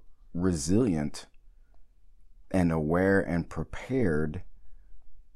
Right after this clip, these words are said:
um, than if I didn't,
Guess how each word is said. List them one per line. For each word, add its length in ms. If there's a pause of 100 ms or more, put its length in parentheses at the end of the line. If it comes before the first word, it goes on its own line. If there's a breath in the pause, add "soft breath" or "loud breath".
(140)
um, 600 (280)
than 440 (360)
if 180
I 100
didn't, 400